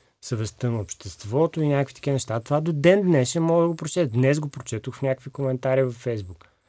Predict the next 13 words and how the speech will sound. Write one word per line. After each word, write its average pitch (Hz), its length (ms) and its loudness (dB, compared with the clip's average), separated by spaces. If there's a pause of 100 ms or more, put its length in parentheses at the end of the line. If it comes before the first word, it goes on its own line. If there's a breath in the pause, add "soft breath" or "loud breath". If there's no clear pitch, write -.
(160 soft breath)
Защо 185 880 4
българските 160 500 -4
писатели, 180 720 0 (420 soft breath)
а, 139 440 0
нямали 147 1000 2
позиция 127 480 -4
по 139 180 -2
еди 120 160 0
кой 104 240 -6
си - 160 -12
въпрос? 120 680 -4
Това 151 180 -2
било 143 480 2